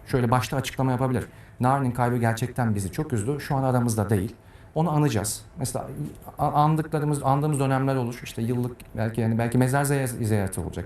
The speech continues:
Belki yılda bir hatırlanacak. Hani onlar kesinlikle çiçekler bırakılacak. O yas sürecini çünkü sağlıklı işlemezsek ileride daha kötü çıkıyor karşımıza. Ama onun da ardından artık normal rutin hayatımıza devam edebilmek. Dersler işlensin, normal ne yapılıyorsa işte yemekler yenilsin,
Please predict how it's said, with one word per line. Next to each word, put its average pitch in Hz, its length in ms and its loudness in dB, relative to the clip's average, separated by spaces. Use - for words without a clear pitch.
Belki 113 260 0
yılda 120 260 2
bir 117 80 0
hatırlanacak. 117 640 0
Hani 107 140 2
onlar 120 280 2
kesinlikle 127 360 0
çiçekler 135 480 2
bırakılacak. 117 460 -2
O 120 60 0
yas 131 200 2
sürecini 139 380 0
çünkü 147 220 -4
sağlıklı 127 400 0
işlemezsek 156 500 -4
ileride 120 260 0
daha 110 180 0
kötü - 180 -6
çıkıyor - 280 -4
karşımıza. 87 500 -4
Ama 220 280 0
onun 135 340 2
da 151 140 0
ardından 95 520 0
artık 143 300 -4
normal 139 340 0
rutin 147 280 0
hayatımıza 127 560 0
devam 127 280 2
edebilmek. 110 480 -2
Dersler 123 340 2
işlensin, 120 560 0
normal 110 340 4
ne 123 120 0
yapılıyorsa 110 540 -2
işte - 200 -6
yemekler 113 500 0
yenilsin, 117 640 -2